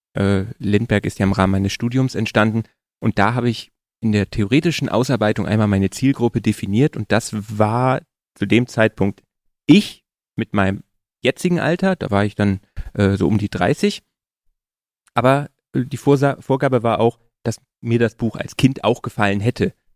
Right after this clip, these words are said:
Also meine Zielgruppe war ich, einmal jetzt und einmal als kleines Kind. Und im Prinzip ergibt sich daraus, glaube ich, dann noch dieses, dieser All-Age-Charakter, weil ich eben nicht ganz genau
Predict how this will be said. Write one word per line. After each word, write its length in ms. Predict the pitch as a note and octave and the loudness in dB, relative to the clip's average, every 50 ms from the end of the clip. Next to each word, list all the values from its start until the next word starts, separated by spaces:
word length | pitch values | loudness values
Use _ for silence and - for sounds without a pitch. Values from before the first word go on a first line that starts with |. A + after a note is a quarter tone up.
| _ _ | _ _
Also 260 | - G#2+ F2+ G2+ G2+ - | -2 0 2 2 2 0
meine 280 | - G#2 G2+ G#2 G2 - | 0 -2 0 0 0 0
Zielgruppe 480 | - A#2+ A#2 - - A2+ G#2 A2 G2 | 2 0 2 4 4 2 2 0 0
war 140 | G2 G#2 - | 0 0 2
ich, 320 | - C3 D3+ - - - - - | 2 0 0 -2 -6 -14 -10 -6
einmal 220 | - G2+ F#2+ F#2+ G2 | -4 -2 0 2 4
jetzt 400 | C3 F3+ - - - - - - | 4 2 2 0 -8 -10 -4 -2
und 140 | C3 B2 | -2 0
einmal 240 | - A2+ A#2+ A#2+ A2 | 0 0 2 2 2
als 200 | E2+ G2+ F#2+ - | 2 0 -2 -2
kleines 300 | - - F#2+ F#2+ G2 - | -2 -2 0 0 -2 -2
Kind. 260 | - - F#2+ F2 - _ _ _ _ _ _ _ _ _ _ _ _ _ _ - | -2 -2 -2 -4 -6 _ _ _ _ _ _ _ _ _ _ _ _ _ _ -2
Und 280 | A2 G2 G2 F#2+ - _ _ _ _ _ _ _ _ _ _ _ - | 0 0 0 0 -4 _ _ _ _ _ _ _ _ _ _ _ -4
im 80 | A#2+ G#2 | -4 -2
Prinzip 520 | - - G2+ - - B2 D3 - - - _ - - - - - | 0 -2 -2 0 2 0 0 0 -4 -18 _ -16 -12 -10 -8 -4
ergibt 300 | - A#2+ G#2+ A#2 A#2+ - | -4 -2 0 0 -2 -2
sich 140 | - G#2+ - | -4 -4 -2
daraus, 320 | - F#2+ F#2+ G#2+ A2 - | 0 0 2 0 -2 0
glaube 220 | - A2+ G#2 G2 G#2 | 0 0 0 0 0
ich, 60 | - | -2
dann 140 | - A2 G#2 | 0 0 0
noch 100 | G2+ F#2+ | 0 0
dieses, 380 | - A2 G2+ G2 G2+ - - _ | 0 -2 -2 0 -2 -4 -6 _
dieser 440 | _ - F#2+ G2 G2 G2 F#2+ - - | _ -4 0 2 2 2 2 0 -2
All-Age-Charakter, 1700 | - G#2 G#2 G#2 - - G#2 A2 - - - - - - _ _ _ _ _ _ _ - - A2+ G#2+ - - - - - A#2+ A2 B2+ - _ _ _ _ _ _ _ _ | -2 0 0 0 0 0 -2 -2 -2 -6 -10 -10 -12 -14 _ _ _ _ _ _ _ -6 -4 -2 0 0 -2 -2 0 4 4 4 4 4 _ _ _ _ _ _ _ _
weil 120 | - G2 F#2+ | -2 -2 -2
ich 100 | - - | 0 0
eben 220 | F#2+ G#2 G#2+ G2+ - _ _ _ _ | 2 2 2 0 -2 _ _ _ _
nicht 440 | - - - A#2 A#2 C3 C#3+ - _ _ _ _ _ _ _ _ - | -12 -8 -2 2 2 2 2 0 _ _ _ _ _ _ _ _ 0
ganz 280 | G#2+ B2 D3+ D3 - | 0 2 0 0 -2
genau 280 | - C3 A#2 A#2 A2+ | -2 0 0 0 0